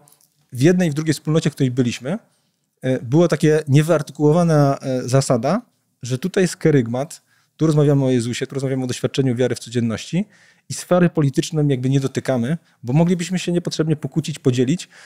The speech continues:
E, widzimy z praktyk innych, e, nie wiem, duszpasterstw, gdzie, gdzie, gdzie jeżeli jest zbyt dużo tej polityki, to tak naprawdę gdzieś ten Jezus jest na miejscu drugim. Więc tak naprawdę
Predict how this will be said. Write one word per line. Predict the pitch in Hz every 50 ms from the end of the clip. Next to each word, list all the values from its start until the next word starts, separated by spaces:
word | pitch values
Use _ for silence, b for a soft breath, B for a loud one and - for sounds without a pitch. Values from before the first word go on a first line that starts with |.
| B B B B -
E, | 135 135 135 135 135 135 135 135 135 135 135 131 135 - -
widzimy | 123 139 139 160 180 170 160 147
z | -
praktyk | - - 143 131 139 139 - -
innych, | 147 131 131 127 123 - - - - - _
e, | 127 123 120 117 117 117 120 117 117 113 - 104 110
nie | 107 90
wiem, | - 104
duszpasterstw, | 117 - - - 139 135 - 143 120 - - 123
gdzie, | 120 117 123 120
gdzie, | 120 113 123 123 120
gdzie | 123 117 123
jeżeli | 123 117 123 120 127
jest | 120 107 107
zbyt | 107 113 139 139 127 120
dużo | 120 139 143 131 135
tej | - 127 110
polityki, | - 127 120 117 - 139 - 143
to | 139 135
tak | 131 131
naprawdę | 131 127 - 131 123 127
gdzieś | 120 120 117 -
ten | - 117
Jezus | 117 120 113 117 110 -
jest | 113 107 -
na | 117 113 113 113 B B B B B B B _
miejscu | - 120 120 123 113 - -
drugim. | 127 123 113 104 113 151 185 240 B B B B B B B B
Więc | 120 -
tak | - 139
naprawdę | 151 147 - 175 175 180 175